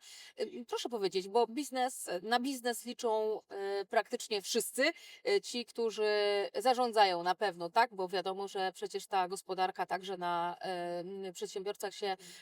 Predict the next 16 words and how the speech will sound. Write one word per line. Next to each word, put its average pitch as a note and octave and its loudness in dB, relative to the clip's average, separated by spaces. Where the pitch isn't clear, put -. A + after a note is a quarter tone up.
e, G3 0
opiera. A3+ 2
Liczą, B3+ 0
e, B3 -2
niedawno A#3+ 2
był G#3+ -2
tutaj A3 0
moim G#3+ 0
rozmówcą G#3 0
chociażby G#3+ 0
przedstawiciel G#3 0
fundacji G#3+ 0
czy G3 2
instytucji, - -6
które G#3 2
pomagają. G#3 4